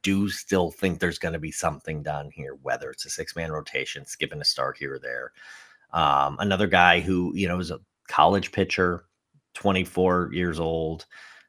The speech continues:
Um, so it's not like we're talking about, you know, a nineteen, twenty-year-old pitcher. So I,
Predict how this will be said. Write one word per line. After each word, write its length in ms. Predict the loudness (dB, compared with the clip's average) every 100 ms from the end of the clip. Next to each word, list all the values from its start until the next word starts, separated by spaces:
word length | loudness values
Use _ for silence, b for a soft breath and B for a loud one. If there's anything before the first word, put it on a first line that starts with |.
| _
Um, 320 | 0 2 2 -2
so 220 | -2 -2
it's 180 | -4 -4
not 300 | 0 2 0
like 160 | -2
we're 80 | -4
talking 380 | 0 2 2 0
about, 380 | 2 2 2 -2
you 60 |
know, 160 | -4 -4
a 40 |
nineteen, 360 | -4 -6 -8 -10
twenty-year-old 540 | -6 -6 -4 -6 -8
pitcher. 480 | -12 -12 -12 -12 -14
So 320 | -6 2 4
I, 80 | 4